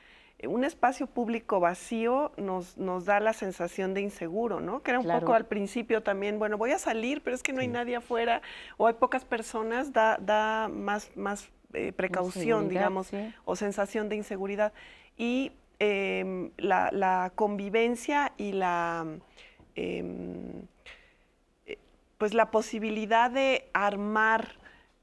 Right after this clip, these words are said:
Speaker 1: em, comunidad mejora las, las circunstancias de seguridad, etcétera, ¿no? Y, y mejora las condiciones de vida. También, eh, la, la convivencia genera empatía.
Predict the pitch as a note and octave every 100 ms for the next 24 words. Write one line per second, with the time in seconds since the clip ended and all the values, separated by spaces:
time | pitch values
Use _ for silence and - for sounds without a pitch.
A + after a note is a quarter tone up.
0 | _ _ _ _ - F#3 F3+ F3 F3 F3
1 | F3 - G3 F#3+ G3 F#3+ F#3 A3+ - -
2 | - - _ _ - G#3 G3+ - A#3+ A#3
3 | A#3 A3 B3+ - _ - F#3 F#3+ G3 -
4 | F3+ F3 F3+ - F3+ - F#3+ F#3 - G3
5 | F#3+ F#3+ F3 F3 E3 E3 E3 E3+ E3+ F3
6 | E3+ - E3 E3 E3 E3+ G3 B3+ - F3+
7 | F3+ F#3 G#3 G3 F#3+ F#3 F3+ E3+ E3+ F#3
8 | F3+ F3+ - - - - - F3+ F3+ G3
9 | F3+ - G#3 A3+ A#3+ - - - _ F#3+
10 | F#3+ F#3 E3+ - G3 F3+ - F#3+ F3+ F#3+
11 | F#3+ F#3+ G#3 G#3 A#3 A3+ - G3+ F#3+ G3
12 | G3+ F3 - G#3 F#3